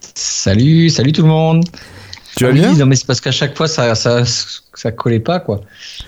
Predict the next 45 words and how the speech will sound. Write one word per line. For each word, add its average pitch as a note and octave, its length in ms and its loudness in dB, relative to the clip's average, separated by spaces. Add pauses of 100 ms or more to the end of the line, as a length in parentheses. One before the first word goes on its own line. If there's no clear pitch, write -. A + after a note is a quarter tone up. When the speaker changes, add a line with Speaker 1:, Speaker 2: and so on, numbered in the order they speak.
(140)
Speaker 1:
Mais A2+ 80 0
là, A2+ 180 2
ouais, D#3+ 140 2
ça E3+ 140 -2
va C#3+ 100 2
bien. G3 180 0
Je - 60 -6
suis - 100 -10
content A#2+ 240 -2
de A#2 60 0
revenir, A#2+ 340 2
euh, A2+ 120 2
cette G#2 240 -4
saison G#2+ 520 2
numéro G#2 540 4
huit. F#3+ 440 0 (600)
Speaker 2:
Oui. F2 460 -2 (540)
Speaker 1:
Huit E3+ 440 2
Speaker 2:
Oui. C4 80 0
Speaker 1:
ans, A3+ 200 2
huit E3 280 2
ans, C#4 80 0
mais A3 80 4
je - 140 -2
comprends C#3+ 420 2
même D3+ 180 4
pas E3 140 0
qu'on C#3+ 180 2
est - 20 4
encore A2 280 0
là, C3+ 180 -4
ceci F#2 300 -10
dit. A2+ 180 -8
Speaker 2:
Eh A#2 140 4
oui, A#2 100 4
huit A#2+ 320 0
ans, C3+ 260 2
et A#2+ 60 2
puis, G#2 420 2
euh, F#2 140 4
disparition A2+ 640 0
des G#2+ 140 2
technos A2 300 -2
Microsoft. G#2+ 500 -2
Pardon, A#2+ 340 0